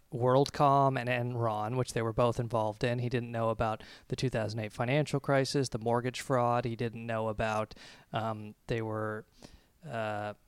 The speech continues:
they were laundering money for Mexican drug cartels out of this Mexican bank that he bought in, uh, two thousand. So, like,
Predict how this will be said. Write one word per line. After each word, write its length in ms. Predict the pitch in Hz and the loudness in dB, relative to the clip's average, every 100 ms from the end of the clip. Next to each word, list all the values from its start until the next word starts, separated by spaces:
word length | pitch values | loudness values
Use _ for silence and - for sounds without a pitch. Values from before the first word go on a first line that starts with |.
| _ _ - | _ _ -2
they 120 | 123 | 0
were 300 | 113 107 110 | 0 -2 -6
laundering 540 | 120 127 127 123 123 110 | 0 6 6 6 0 0
money 380 | 117 120 123 120 | 2 2 2 -2
for 160 | 123 | -2
Mexican 440 | 113 117 - 123 110 | 0 0 0 -4 -2
drug 280 | 113 113 | -2 -2
cartels 580 | - 123 113 123 117 113 | 0 -2 2 2 4 4
out 100 | 117 | 2
of 60 | 110 | 0
this 180 | 110 - | -2 0
Mexican 500 | 117 - 139 123 113 | -2 -2 -4 -4 -2
bank 320 | 110 113 - | -2 -2 -2
that 100 | 120 | -2
he 80 | 120 | 0
bought 320 | 123 117 113 | 2 2 0
in, 200 | 110 107 | -2 -4
uh, 180 | 104 104 | -6 -6
two 160 | - 117 | -6 -4
thousand. 540 | 117 110 117 123 123 - - | 0 0 0 -2 -6 -14 -16
So, 240 | - 170 151 | -2 0 4
like, 260 | 147 143 | 2 0